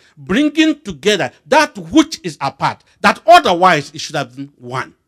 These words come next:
A soured relationship,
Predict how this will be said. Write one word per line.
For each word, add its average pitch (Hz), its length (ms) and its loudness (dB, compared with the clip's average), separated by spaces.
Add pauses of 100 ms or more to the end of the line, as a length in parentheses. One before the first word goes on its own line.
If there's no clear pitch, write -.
(1000)
A 208 80 -4
soured 302 760 2
relationship, 185 720 -8